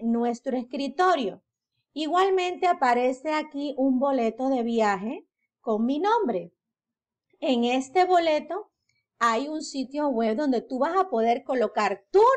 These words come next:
nombre a, a llevarse al espacio en el próximo viaje que van a hacer en la nasa. ¿Qué te parece? Muy divertido. También donde está, eh, el equipo de la impresora, el muñeco, los juegos,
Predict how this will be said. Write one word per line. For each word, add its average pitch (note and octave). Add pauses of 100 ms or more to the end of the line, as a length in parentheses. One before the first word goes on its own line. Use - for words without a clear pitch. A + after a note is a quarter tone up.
(100)
nombre B3
a, G#3+
a A3+
llevarse A#3+
al A3
espacio B3 (300)
en A3+
el G3 (140)
próximo F#4
viaje D4
que G#3
van A3+
a A3+
hacer B3
en C4
la G3+
nasa. F3+
¿Qué D4+
te D#4+
parece? F#3+
Muy E4
divertido. C4 (880)
También C#4
donde D#4+
está, D#4
eh, A#3
el A#3
equipo C4+
de C4
la A3
impresora, C4+
el A#3+
muñeco, B3+
los G3+
juegos, A3+